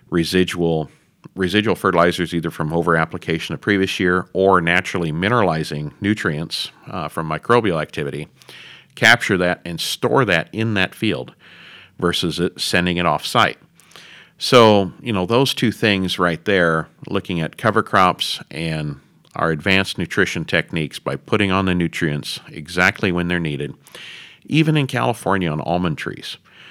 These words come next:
where typically a lot is put out in the fall, with the heavy rains that they had this year and even rains in the spring,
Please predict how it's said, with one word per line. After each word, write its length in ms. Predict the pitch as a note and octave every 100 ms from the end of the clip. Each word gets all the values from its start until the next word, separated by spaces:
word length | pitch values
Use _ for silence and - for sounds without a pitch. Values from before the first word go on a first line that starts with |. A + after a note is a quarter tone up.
| - -
where 220 | E2+ D#2
typically 480 | - G#2+ - - E2
a 60 |
lot 320 | D2+ D#2 F2+ G#2
is 100 | -
put 200 | G#2+ F#2+
out 180 | F2+
in 80 | F2+
the 80 | E2+
fall, 380 | - E2 C#2 - _
with 160 | - E2
the 80 | G2+
heavy 320 | - A2 B2+
rains 360 | F#2+ F#2+ A2 G2
that 140 | E2+
they 120 | E2+
had 260 | D#2+ E2+ E2
this 260 | D#2+ D#2+ F2
year 160 | F2
and 120 | F2+
even 200 | E2+ F2
rains 320 | E2+ E2+ F#2 F2+
in 120 | E2+
the 60 |
spring, 540 | D2 - - G#2+ A#1+